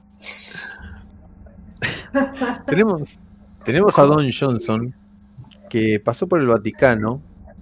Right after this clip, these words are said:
en calidad de, de buena persona y terminó robando unas escrituras de las cuales no se puede deshacer,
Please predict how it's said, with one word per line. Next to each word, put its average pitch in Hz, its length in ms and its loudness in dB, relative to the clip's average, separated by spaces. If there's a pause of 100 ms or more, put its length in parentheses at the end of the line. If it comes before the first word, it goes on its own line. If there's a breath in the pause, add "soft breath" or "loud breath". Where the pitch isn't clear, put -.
(120)
en 101 120 -8
calidad 120 380 4
de, 110 280 4
de 107 100 0
buena 135 280 2
persona 127 440 2
y 127 40 0
terminó 113 440 2
robando 104 680 0 (760)
unas 127 280 -4
escrituras 117 800 -4 (220 soft breath)
de 139 100 -2
las 156 120 4
cuales 196 240 4
no 196 80 0
se 180 140 0
puede 160 180 2
deshacer, 139 640 4